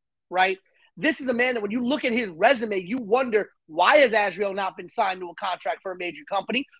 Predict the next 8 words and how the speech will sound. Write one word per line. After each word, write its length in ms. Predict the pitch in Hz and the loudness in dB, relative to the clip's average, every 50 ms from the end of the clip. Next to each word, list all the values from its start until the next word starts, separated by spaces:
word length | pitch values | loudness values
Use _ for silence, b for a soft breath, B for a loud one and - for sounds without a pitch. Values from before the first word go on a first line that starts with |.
| b | b
Why 300 | _ 165 190 226 277 320 | _ 4 6 8 10 10
is 100 | 285 214 | 8 8
Azrael 380 | 247 233 226 214 - 214 208 202 | 8 8 6 6 4 2 -2 0
not 180 | 190 196 196 185 | 0 0 0 0
on 140 | 180 170 | -2 -4
somebody's 480 | - - 226 202 202 196 185 175 175 165 | 0 0 0 2 2 0 0 0 -4 -10
T 240 | - - 208 196 180 | -12 -14 -14 -12 -8
V? 220 | 175 214 233 240 | -8 -8 -8 -8